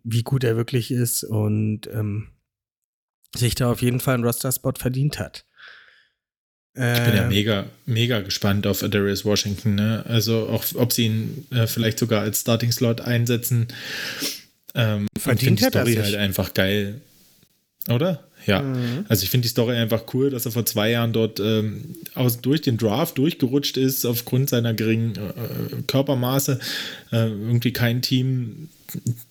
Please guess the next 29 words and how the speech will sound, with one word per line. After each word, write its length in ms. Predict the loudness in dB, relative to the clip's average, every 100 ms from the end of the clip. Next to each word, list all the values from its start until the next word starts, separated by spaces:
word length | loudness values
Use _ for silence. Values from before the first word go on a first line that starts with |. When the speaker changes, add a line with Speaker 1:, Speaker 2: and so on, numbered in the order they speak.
| 0
Speaker 2:
die 100 | 2
Eier 280 | 2 0 0
hatte, 180 | 0
ihn 160 | 0 0 0
zu 60 | 0
draften, 340 | 2 0 0 0
obwohl 240 | 2 0
er 80 | 0
vorher 480 | 0 0 0 -2 -2
doch 240 | 0 2
als 480 | 2 0 -2 -6 -4
Drittrunden-Pick, 960 | 0 0 2 0 0 0 0 0 -4 -14 -2
ähm, 260 | 0 0
projected 560 | 2 2 2 2 2 2
war 180 | 0 2
bei 140 | 0
vielen. 500 | 0 0 0 0 -4 -6 -14 -14 -16 -20 -20 _ _ _ -4
Und, 420 | 0 2 2 0
ähm, 360 | 2 2 2 0
ja, 160 | 0 2
die 100 | 2
Ravens 340 | 0 -2 -2
ihm 120 | 0
einfach 260 | 2 0 0
Zeit 300 | 2 0 0
gegeben 420 | 0 0 0 0
haben, 220 | 0 0
sich, 260 | 0 0 0
ähm, 580 | 0 0 -2 -4 -8